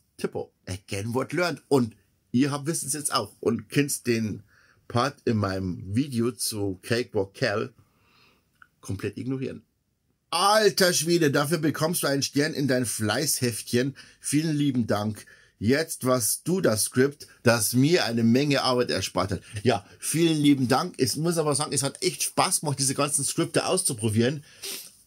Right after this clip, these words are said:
Ähm, weil ich bin ja dann doch so gern so ein Tüftler und Bastler. Und dann auch mal die anzugucken, was die machen und was dann passiert. Die meisten haben zwar eine gute Beschreibung in Englisch dabei, aber bei vielen war es dann so, wo ich dann selber erst drauf gekommen hab müssen, so,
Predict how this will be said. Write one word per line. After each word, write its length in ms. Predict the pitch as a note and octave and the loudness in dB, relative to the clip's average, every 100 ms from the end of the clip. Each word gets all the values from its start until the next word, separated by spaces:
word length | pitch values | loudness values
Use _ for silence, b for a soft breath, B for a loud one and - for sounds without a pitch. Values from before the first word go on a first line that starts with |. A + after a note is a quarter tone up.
| _ _ | _ _
Ähm, 420 | B2+ B2+ B2+ - - | -2 0 0 -4 -6
weil 220 | A#2 B2 | -2 0
ich 60 | A#2 | 0
bin 100 | D3+ | -2
ja 80 | C#3 | -2
dann 140 | A#2 | -2
doch 200 | C#3+ C#3+ | -2 -4
so 180 | - G#2+ | -6 -2
gern 220 | A#2 A#2 | -2 0
so 100 | A2+ | -2
ein 100 | G#2+ | -2
Tüftler 560 | - F3 - G#2+ A2 - | -4 -6 -6 -4 -4 -4
und 180 | G#2 | -4
Bastler. 600 | A#2 A2+ - - F#2 A2+ A2+ B B B B _ | -2 -4 -4 -4 -4 -4 -8 B B B B _
Und 500 | - A2 G#2+ G#2+ G#2 | -4 0 0 0 -2
dann 100 | G#2 | -4
auch 180 | - - | -8 -12
mal 140 | A2+ A2+ | -10 -6
die 160 | A#2+ | -4
anzugucken, 680 | B2 C3 - G#2+ C3 - A2 | -4 -6 -8 -4 -4 -4 -4
was 180 | A#2 A2+ | -2 -2
die 100 | A#2 | -2
machen 320 | A#2 B2+ A#2 | -2 -2 -4
und 100 | A2 | -2
was 160 | A#2+ A#2+ | -2 -2
dann 140 | A2+ | -4
passiert. 580 | A#2 G#2+ - C3 C3+ - B B - | -2 -2 0 0 -2 -4 B B -2
Die 80 | G#2+ | 0
meisten 320 | A#2+ C3+ B2+ | 0 -2 -4
haben 160 | B2 | -4
zwar 140 | - A2+ | -2 -2
eine 120 | A2 | -2
gute 220 | G2+ C#3 | -2 -2
Beschreibung 420 | A#2+ - G#2+ A#2+ | -2 -4 -4 -4
in 80 | A2 | -4
Englisch 280 | A2 C#3+ C#3 | -2 -4 -4
dabei, 300 | C3+ C3 C3+ | -4 -2 -2
aber 180 | A2+ A2+ | 0 0
bei 120 | A2 | 0
vielen 300 | G#2 D3 D#3 | 0 0 2
war 80 | C3+ | 0
es 80 | B2 | 0
dann 160 | B2+ | -4
so, 240 | A2+ C3+ - B - | 0 -2 -2 B 4
wo 100 | B2 | 6
ich 60 | A#2+ | 6
dann 120 | A2 | 2
selber 180 | C3 F3+ | 2 2
erst 220 | A#2 - | 0 0
drauf 260 | G#2 G2 - | -2 -4 -6
gekommen 240 | - A#2 | 0 2
hab 120 | G#2 A#2 | 2 0
müssen, 260 | B2 G2+ | 0 0
so, 220 | G2 G2 | -4 -6